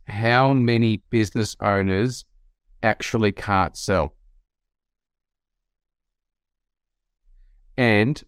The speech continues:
how many business owners have no sales systems, no sales procedures, no sales processes in place, and how much money they leave on the table end to end?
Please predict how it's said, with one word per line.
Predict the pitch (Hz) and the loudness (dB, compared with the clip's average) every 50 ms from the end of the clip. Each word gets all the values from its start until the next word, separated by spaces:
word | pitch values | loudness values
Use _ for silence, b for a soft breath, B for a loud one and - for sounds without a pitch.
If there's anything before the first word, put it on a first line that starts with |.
| _ | _
how | - 101 113 123 127 | -10 -6 -2 0 0
many | 131 131 127 123 117 | 2 2 2 0 0
business | 95 - 117 107 101 - 117 - - | 0 0 -2 -2 -2 -4 -4 -2 -2
owners | 110 101 101 101 101 101 98 - - | 0 0 0 0 0 -2 -2 -6 -6
have | - 110 98 90 | -6 -6 -4 -2
no | 110 110 104 101 | 0 0 0 0
sales | 95 - - - 107 101 98 95 95 - | -2 -2 -2 0 2 2 2 2 0 -4
systems, | - - 120 113 - - 131 131 131 131 131 - - - - _ _ _ _ _ _ _ _ - | -4 -2 -2 -2 -2 -2 -2 0 0 0 -2 -6 -10 -16 -20 _ _ _ _ _ _ _ _ -6
no | - 104 101 98 | -4 -2 -2 -2
sales | - - - 101 98 98 98 98 - | -2 0 2 4 4 4 2 0 -4
procedures, | - - - 107 - - - 123 120 117 110 120 117 120 117 113 113 - - - _ _ _ - | -10 -10 -8 -8 -6 -2 0 0 0 0 0 0 0 0 0 -2 -6 -10 -16 -20 _ _ _ -6
no | - 104 98 98 | -2 -2 0 0
sales | 92 - - 101 92 92 90 90 85 - - | -2 0 0 2 4 4 2 0 -2 -8 -18
processes | - - - 113 113 123 120 - - 113 104 - - - 98 92 90 - | -12 -4 0 2 2 2 2 0 0 0 0 0 -2 -4 -6 -4 -4 -4
in | 101 92 82 | -4 -4 -4
place, | - - - - 113 113 98 87 95 113 - - - _ - - - - _ _ - - | -6 -6 -2 2 2 4 4 4 2 -2 -4 -8 -14 _ -20 -20 -20 -20 _ _ -12 -6
and | - 101 92 | -4 -4 -4
how | 92 98 104 104 104 | -2 -2 -2 0 2
much | 104 95 95 - - - | 2 0 0 -2 -4 -2
money | 107 104 104 107 107 110 107 | 0 0 2 2 2 2 2
they | 104 107 98 98 95 | 2 2 2 0 0
leave | 92 95 98 101 104 107 101 104 | 0 0 0 0 0 0 0 0
on | 101 95 92 | 0 0 0
the | 92 87 - - - _ - | -2 -6 -8 -12 -12 _ -2
table | 117 120 131 131 110 95 90 95 123 135 - _ _ _ _ _ _ _ _ _ - - | 0 2 2 2 0 0 -2 -2 -4 -6 -10 _ _ _ _ _ _ _ _ _ -8 -4
end | 104 98 92 95 - | -2 -2 -2 -2 -2
to | 104 95 | -4 -2
end? | 90 87 80 78 80 | -2 -2 -2 -2 -4